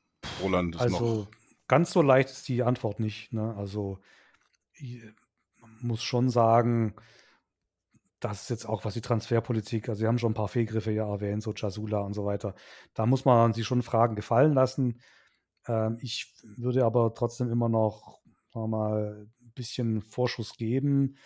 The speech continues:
Speaker 2: weil, wie gesagt, die Hacking-Saison muss man ein bisschen in einem anderen Licht sehen. Da, die, da war der Trainer schon ausgesucht. Und, ähm, die Frage ist ja auch immer nach den Alternativen, ja? Wir haben ja jetzt gerade schon ein paar Namen genannt. Es hat halt nicht jeder irgendwie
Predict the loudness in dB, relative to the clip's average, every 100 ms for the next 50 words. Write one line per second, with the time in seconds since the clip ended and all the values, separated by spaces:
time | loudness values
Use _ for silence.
0 | -20 _ _ -8 -6 -6 -4 -2 -2 -2
1 | -4 -2 -2 -2 0 0 -2 -2 -4 -4
2 | -4 -2 -2 -4 -4 -6 -4 -6 -6 -4
3 | -2 -2 -2 -4 -6 -8 -6 -8 -8 -8
4 | -8 -6 -6 -4 -2 -2 -2 -4 -6 -8
5 | -8 -10 -10 -18 -20 -20 -20 -20 -20 -20
6 | _ 0 0 -2 -4 -4 0 0 -2 -4
7 | _ _ -2 4 6 6 6 4 4 6
8 | 4 2 2 2 2 0 -2 -6 -8 -10
9 | -10 -10 -6 -4 -2 -2 0 0 0 0
10 | 0 0 -2 0 0 0 _ _ -20 -20
11 | _ _ -6 2 4 6 4 2 2 6
12 | 8 6 4 0 0 2 2 0